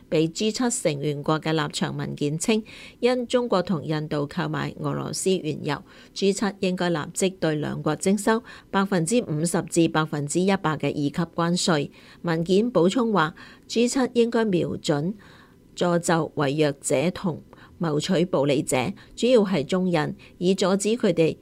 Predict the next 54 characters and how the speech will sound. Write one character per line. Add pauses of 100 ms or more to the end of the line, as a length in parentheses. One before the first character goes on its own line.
(140)
延
長
呢
場
戰
爭。 (380)
報
道
仲
稱， (320)
歐
盟
官
員
認
為，
鑑
於
經
濟
影
響
以
及 (140)
北
京
嘅
潛
在
報
復
措
施， (340)
對
中
印
兩
國
關
鍵
貿
易
伙
伴
徵
收 (400)
高
關
稅
將
非
常
困
難。